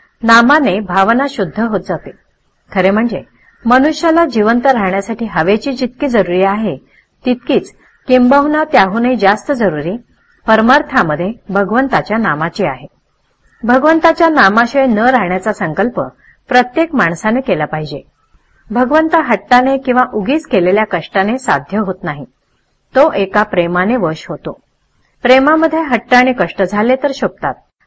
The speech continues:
आणि हिताचे होतात. आपण भक्तांचे प्रेम न पाहता त्यांचा हट्ट आणि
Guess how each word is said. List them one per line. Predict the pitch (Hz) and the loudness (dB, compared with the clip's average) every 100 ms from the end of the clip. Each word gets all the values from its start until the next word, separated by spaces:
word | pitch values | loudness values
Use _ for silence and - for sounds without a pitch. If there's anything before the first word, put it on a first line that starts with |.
| - | -4
आणि | 208 269 | 0 0
हिताचे | 196 - 262 226 | 0 -2 -2 -2
होतात. | 175 - 127 - _ _ _ _ - | -6 -8 -12 -14 _ _ _ _ -2
आपण | 240 254 320 | 0 2 2
भक्तांचे | 226 196 - 262 269 311 | 2 -2 0 0 2 0
प्रेम | 302 214 233 220 | 2 0 0 0
न | 254 | 0
पाहता | 269 160 - 156 247 _ _ _ _ | -2 -6 -4 -4 -4 _ _ _ _
त्यांचा | 226 226 254 | -2 2 0
हट्ट | 240 269 - | 2 -2 0
आणि | 247 294 226 | 0 0 -2